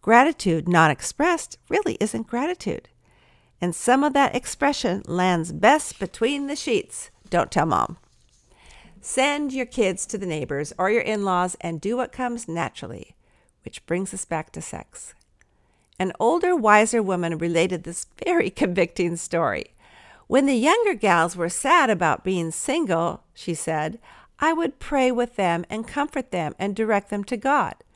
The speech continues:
Then, when they got married and they got sad and disenchanted and too tired for sex, I would pray with them and comfort them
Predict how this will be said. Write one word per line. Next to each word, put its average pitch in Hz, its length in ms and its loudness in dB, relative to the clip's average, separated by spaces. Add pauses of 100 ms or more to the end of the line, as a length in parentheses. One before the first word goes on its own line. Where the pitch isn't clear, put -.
(500)
Then, 233 640 4
when 240 180 -4
they 294 160 -4
got 277 260 -6
married 208 520 -4 (520)
and 381 300 2
they 269 140 2
got 196 260 4
sad 185 640 6
and 190 180 0
disenchanted 202 840 0
and 170 160 -4
too 180 160 -6
tired 160 340 -8
for 175 140 -10
sex, - 480 -6 (480)
I 247 180 6
would 269 220 -4 (180)
pray 226 260 2
with 151 220 -6
them - 300 -12 (240)
and 226 200 -4
comfort 185 420 -2
them - 200 -14